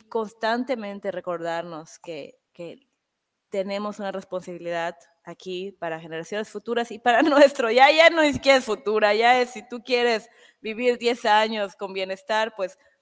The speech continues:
pues hay que ver nuestro consumo, es muy importante, las cosas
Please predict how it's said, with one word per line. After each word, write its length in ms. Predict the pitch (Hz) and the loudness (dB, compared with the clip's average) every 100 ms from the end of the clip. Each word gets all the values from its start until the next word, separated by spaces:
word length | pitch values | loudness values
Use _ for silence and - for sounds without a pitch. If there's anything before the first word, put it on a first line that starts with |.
| _ _ | _ _
pues 180 | 208 208 | -12 -6
hay 160 | 208 214 | -6 -6
que 140 | 254 | -6
ver 300 | 226 208 202 | -4 -6 -6
nuestro 320 | 208 196 190 196 | -14 -14 -14 -14
consumo, 680 | 190 - 247 254 254 254 - | -16 -14 -8 -6 -6 -10 -14
es 140 | 208 | -16
muy 100 | 220 | -16
importante, 720 | 208 190 190 196 196 202 190 _ | -12 -12 -6 -8 -6 -12 -12 _
las 240 | 180 180 | -16 -16
cosas 720 | - 214 220 220 208 - - | -10 -10 -8 -8 -8 -12 -20